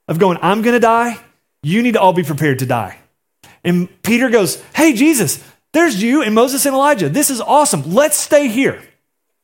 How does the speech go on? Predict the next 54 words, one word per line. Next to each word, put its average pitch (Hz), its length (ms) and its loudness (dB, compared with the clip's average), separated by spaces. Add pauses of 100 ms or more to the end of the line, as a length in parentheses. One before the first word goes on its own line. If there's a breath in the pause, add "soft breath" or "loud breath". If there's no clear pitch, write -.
(200)
This 170 180 2
is 190 80 -2
a 196 60 2
better 180 180 2
place 160 240 -2
to 165 80 -4
be. 139 220 -2 (680)
Remember 160 240 0
the 190 100 4
other 190 140 0
day 190 140 2
when 190 120 -2
you 175 80 -2
told 185 180 0
us 185 100 -4
that 185 60 -8
you 175 80 -2
were 185 80 0
gonna 190 160 -2
die? 190 220 2
You're 143 160 -6
not 120 100 -6
gonna 139 140 -2
die 156 120 2
if 160 100 -4
you 170 60 -4
stay 202 180 0
here. 233 360 -4 (560)
Remember 170 220 0
when 185 100 2
you 196 80 0
said 196 180 0
if 190 100 -2
we 190 80 2
follow 190 240 2
you, 185 200 -2
we 156 180 2
might 220 200 0
die? 240 240 0
We're 127 220 -6
not 139 140 0
gonna 160 120 -2
die 165 140 2
if 175 100 -4
we 202 80 -2
stay 226 220 0
here. 247 340 -2 (220 loud breath)
Let's 202 500 0
just 320 300 -2
put 233 220 2
up 226 160 -2
some 165 180 -2
structures, 151 760 -4
Jesus. 139 520 -2